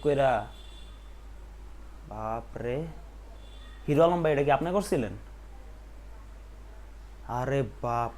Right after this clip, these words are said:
রে, বিশ্বাসই করা যায় না, এটা হিরো আলমের স্ট্যান্ড ছিল। যাই হোক, আমি ভুল কইরা বিদ্যুৎ জামালের ক্র্যাক মুভির সাথে গুলায় ফেলাইছিলাম। ভাই, আমি খুবই এক্সাইটেড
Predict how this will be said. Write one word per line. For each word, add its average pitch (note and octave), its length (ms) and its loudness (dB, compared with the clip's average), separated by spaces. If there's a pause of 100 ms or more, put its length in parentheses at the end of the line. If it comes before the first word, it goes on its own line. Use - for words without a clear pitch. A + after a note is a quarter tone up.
(140)
রে, A#2 200 0 (1700)
বিশ্বাসই C#3+ 520 2
করা G3+ 180 8
যায় D3+ 140 4
না, C3 140 2
এটা C3 80 4
হিরো C3 320 4
আলমের F3+ 280 2
স্ট্যান্ড F#3 360 2
ছিল। F#3+ 140 4 (1300)
যাই D3+ 160 10
হোক, D3+ 100 8
আমি D3 260 4
ভুল C#3 180 4
কইরা C#3+ 220 4
বিদ্যুৎ C3 320 2
জামালের C3 460 2
ক্র্যাক C3 240 2
মুভির C3 240 0
সাথে B2+ 300 -2
গুলায় B2+ 240 6
ফেলাইছিলাম। B2 460 0 (960)
ভাই, A2+ 240 4 (2250)
আমি D3+ 220 6
খুবই C#3 280 4
এক্সাইটেড A#2+ 460 2